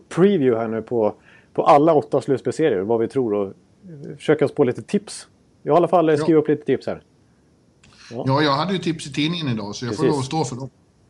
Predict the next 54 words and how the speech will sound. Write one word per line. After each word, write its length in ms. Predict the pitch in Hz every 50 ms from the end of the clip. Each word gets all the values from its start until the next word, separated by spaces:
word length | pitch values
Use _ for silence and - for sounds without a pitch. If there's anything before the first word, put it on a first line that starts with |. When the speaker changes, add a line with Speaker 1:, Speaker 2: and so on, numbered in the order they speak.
| _ -
Speaker 1:
Du 100 | 113 113
hade 180 | 127 139 139 139
en 180 | 147 143 139
rejäl 300 | 143 151 151 180 196 151
genomgång 380 | 123 117 107 104 98 95 95 87
där. 100 | 82 80 _ _ _ _ _ _ _ _ _ _ _ _ _ _ _ -
Speaker 2:
Ja, 280 | 107 101 151 220 - -
hade 180 | - 131 123 110
jag. 100 | 90 85 - - 95
Speaker 1:
Ja. 160 | 92 107 135 - _ _ - - - - - - - - - - - - - - - _
Speaker 2:
Hade 200 | - 202 214 190 147
jag 120 | 120 95 98
verkligen. 440 | 117 135 143 143 - 160 131 104
Och, 260 | 113 127 131 - - 147
eh, 160 | 139 135 131 131 - - - - _ - - - - - - - - -
ja, 220 | 160 151 160 185 233 226
jag 100 | 170 151
tycker 220 | - 220 - - 220
väl 160 | 185 165 151
helt 180 | 165 160 139 143
enkelt 180 | 147 139 131
vi 280 | 135 131 127 120 113 117
bara 200 | 120 117 113 113
ger 120 | 113 113
oss 140 | 113 - -
i 20 |
kast 300 | 127 - 202 220 214 -
med 80 | - 151
det 20 | 135
och 60 | 127
börjar 260 | 131 160 170 180 180 175
med 440 | 165 151 147 135 131 131 131 135
Eastern 300 | 160 180 180 - 165 147
Conference. 520 | 135 160 160 160 143 - 110 98 - - 135
Det 60 | 135
är 20 | 139
alltid 200 | 151 147 180 160
den 120 | 151 143
man 140 | 135 127 117
börjar 220 | 110 120 143 143
med, 140 | 127 98 92
eller 120 | 95 113 120
hur? 80 | 123
Speaker 1:
Ja, 160 | 101 120 139 143
det 180 | 143 147 156 156
är, 60 | 151
Speaker 2:
Man 100 | 151 143
får 200 | 113 - - 185
ju 60 | 156 139
Speaker 1:
<laughs> 80 | 143
det 0 |
har 140 | 135 175 160
blivit 260 | 143 156 110 160 160
så. 60 | -